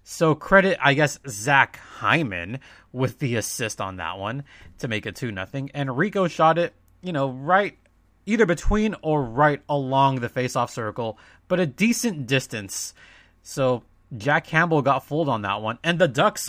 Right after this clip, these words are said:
are familiar with Jack Campbell. Jack Campbell, of course, was a former member of the L A Kings.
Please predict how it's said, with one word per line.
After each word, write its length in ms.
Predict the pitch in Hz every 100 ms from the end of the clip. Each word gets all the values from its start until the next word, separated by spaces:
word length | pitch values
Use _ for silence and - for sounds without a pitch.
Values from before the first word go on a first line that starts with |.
| -
are 240 | 135 202
familiar 500 | - 143 131 208 165
with 200 | 120 117
Jack 240 | 131 151 -
Campbell. 440 | 151 160 110 104 - - _
Jack 240 | 151 165
Campbell, 300 | - 170 160
of 160 | 156 143
course, 280 | 160 147 - -
was 380 | 143 147 143 -
a 160 | 160
former 480 | 147 - 147 151 151
member 380 | 131 131 135 139
of 280 | - 131 117
the 220 | 117 -
L 200 | 131 131
A 120 | 135
Kings. 560 | 127 - 143 104 87